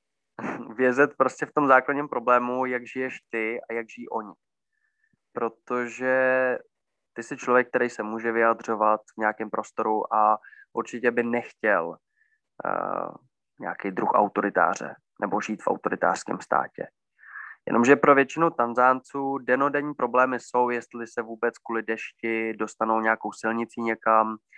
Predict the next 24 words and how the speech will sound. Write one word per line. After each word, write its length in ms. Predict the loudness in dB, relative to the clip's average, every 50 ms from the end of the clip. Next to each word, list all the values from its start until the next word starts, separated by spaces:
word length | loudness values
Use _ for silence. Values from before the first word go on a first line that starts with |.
| -20 -20 -20 -20 -20 -20 _ _ _
jestli 1040 | -4 -2 -2 -2 -4 -10 -16 _ -2 2 4 4 6 6 6 6 4 4 4 2 0 -2 _ 0
ten 280 | 2 2 2 0 0
den 480 | 2 4 4 6 4 4 2 0 -4 -6 _ _ _ _ _ _ -12
získají 420 | -10 -10 -8 -4 0 2 2 4 4
dost 300 | 4 2 0 -2 -8 _ -20 -20 -20 _ _ _
peněz 400 | 2 2 4 4 4 4 2 2
nebo 240 | 0 2 2 2 2
potravin 680 | 2 0 -2 0 2 2 2 4 2 2 0 0 0 2
na 100 | 2 2
nakrmení 560 | 2 -2 -4 -2 -2 -2 0 0 0 -2 -4
své 240 | -4 -2 0 2 2
rodiny, 560 | 2 0 0 -2 -2 -2 0 0 -2 -4 -6 _ _ _ _ _ _ _ _ _ _ -2
jestli 720 | 2 4 4 4 2 -2 -12 _ -2 2 4 4 4 4 2
prostě, 720 | 0 -4 -4 -4 -6 -14 -6 _ 2 2 2 2 0 -4 -12 -16 _ _ -20 -20 -20 -20 -20 -20 -20 _ _ -6 -2
eh, 220 | 2 2 2 2
vůbec 320 | 2 2 2 2 2 0
budou 260 | 0 0 0 2 2 2
mít 180 | 0 0 0
elektřinu 680 | 0 0 0 -2 -4 -6 -4 -2 0 0 0 0 -2 -6 _ _ _ _ _ -2
a 40 | 2
podobné, 640 | 4 4 4 4 4 4 6 6 6 6 4 4 2 2
podobné 340 | 2 2 4 4 2 4
záležitosti. 760 | 4 4 4 2 0 -4 -10 -16 -18 -20 -20 _ -20 -20 -20 _ _ _ _ _ _ _ _ _ _ _ _ -4
Fakt 180 | -4 -4 -6